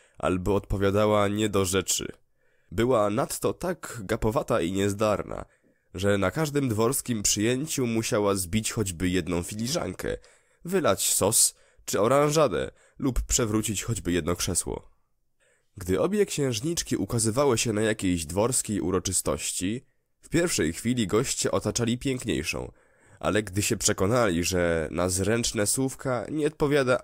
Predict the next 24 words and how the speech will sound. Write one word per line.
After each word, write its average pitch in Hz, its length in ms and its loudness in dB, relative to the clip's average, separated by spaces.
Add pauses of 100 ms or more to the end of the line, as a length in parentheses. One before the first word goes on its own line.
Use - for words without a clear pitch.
(160)
ani 101 400 0
be, 98 460 0 (100)
ani 92 340 -2
me, 95 460 0 (640)
a 110 100 -2
gdy 110 260 2
odezwie 110 400 2
się, 104 320 2 (400)
to 98 420 4
bez 95 220 0
ładu 107 440 4
i 90 80 0
bez 85 280 0
składu, 110 640 0 (720)
znudzeni 101 880 0
głupią 110 600 0
pięknością 101 840 -2
gromadzili 92 580 -2
się 110 360 0
wokół 147 360 -2
bystrej 107 680 0 (560)
i - 80 -2
rozumnej 92 460 2
brzyduli. 76 560 -6